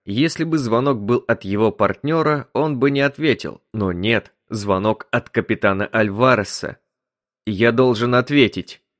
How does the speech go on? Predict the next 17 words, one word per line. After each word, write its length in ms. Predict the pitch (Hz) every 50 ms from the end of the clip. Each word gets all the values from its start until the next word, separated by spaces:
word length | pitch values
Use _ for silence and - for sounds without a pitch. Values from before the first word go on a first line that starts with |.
| _ _ _ _ -
«Конечно, 580 | - 233 254 269 262 240 226 - - - 233 220
должен», 560 | 196 196 214 160 135 127 110 110 117 113 107 _ _ _ _ _ _ _ _ -
говорит 400 | 92 92 95 92 95 92 90 -
она 240 | 98 107 127 151 156
и 180 | - - 131 131
направляется 800 | 123 120 - - 110 98 90 101 113 117 113 - - - 107 92
обратно 440 | 90 90 110 123 123 - - 110 92
в 60 | 92
гостиную, 600 | 87 92 92 - - - - 165 160 151 147 143
чтобы 340 | 143 - - 113 104 98 101
не 100 | 98 95
пропустить 680 | - 101 95 - - 95 92 - - - 151 139 -
последнее 600 | - 104 98 - - 113 117 127 113 101 107 104
число 420 | - - - 98 - - 101 101 98
смертей 640 | - - 98 92 85 - - 123 127 135 - - -
от 180 | 120 117 -
коронавируса. 960 | - - 113 104 104 98 98 95 92 101 98 90 87 90 - - - - 78